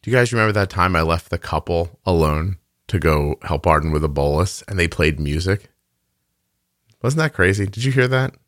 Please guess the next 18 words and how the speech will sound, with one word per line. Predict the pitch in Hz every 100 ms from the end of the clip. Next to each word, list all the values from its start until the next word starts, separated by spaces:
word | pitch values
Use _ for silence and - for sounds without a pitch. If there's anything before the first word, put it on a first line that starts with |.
| _ _ _ -
Yeah, | -
I | -
don't | -
know | - -
what, | - - - -
I | 95 _ _ _
have | - -
no | -
idea | - -
what | -
episode | - - -
it | - -
was, | -
or | -
I | -
would | -
tell | -
you. | -